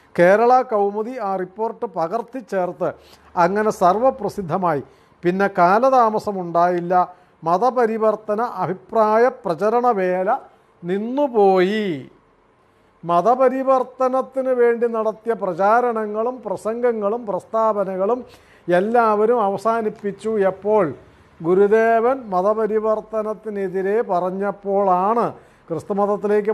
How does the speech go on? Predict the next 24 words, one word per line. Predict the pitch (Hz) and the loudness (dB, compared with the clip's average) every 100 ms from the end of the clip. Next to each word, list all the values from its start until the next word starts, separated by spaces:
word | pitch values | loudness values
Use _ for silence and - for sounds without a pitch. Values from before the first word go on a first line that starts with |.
| 202 | 0
പോകണമെന്ന് | 202 202 214 202 | 0 -2 -4 -2
പറഞ്ഞവരും | 190 208 240 226 | -2 0 -2 -2
ബുദ്ധമതത്തിലേക്ക് | 143 185 214 220 208 214 208 196 | -6 -4 -2 -2 -2 -4 -4 -4
പോകണമെന്ന് | 208 208 208 208 214 | -2 -2 -4 -4 -2
പറഞ്ഞവരും | 202 190 208 226 208 - _ _ _ _ 120 | -2 0 2 2 2 -8 _ _ _ _ -10
ഇസ്ലാം | 165 208 262 | 0 2 2
മതത്തിലേക്ക് | 247 214 220 214 214 | 0 0 -2 -2 -2
പോകണമെന്ന് | 208 208 214 208 | -2 -4 -4 -4
പറഞ്ഞവരും | 196 196 208 214 226 | -4 -2 -4 -2 -2
ഒക്കെ | 190 226 202 | -2 -2 0
വാലും | 180 220 226 | 0 0 -2
പൊക്കി | 214 202 220 | -4 -4 -4
നടന്നവരെല്ലാം | 190 190 202 208 180 165 170 208 240 - _ _ _ 151 | -2 -4 -4 -2 0 -2 -2 -4 -4 -12 _ _ _ -4
മതപരിവർത്തന | 160 220 226 214 214 214 208 220 214 202 | 0 2 2 0 2 0 0 -6 -4 -4
ശ്രമം | 190 196 220 190 | -6 -4 -4 -4
ഉപേക്ഷിച്ചു. | 175 208 208 226 | -4 -4 -4 -2
കാരണം | 247 262 226 | -2 -2 -4
ഗുരുദേവൻ | 214 247 269 277 262 | 0 2 2 2 0
അതിനെതിരാണെന്ന് | 262 240 269 269 254 254 269 - _ _ | 0 0 0 -2 -4 -6 -8 -10 _ _
പരസ്യമായി | 190 226 277 277 269 240 | 0 0 0 0 0 0
പറഞ്ഞു | 254 294 | 0 2
കഴിഞ്ഞു, | 262 156 127 - _ _ _ _ | 2 0 -6 -20 _ _ _ _
പ്രഖ്യാപിച്ചു | 190 - 262 269 226 285 | -8 -2 0 0 -2 -2
കഴിഞ്ഞു. | 240 170 127 | 0 0 -6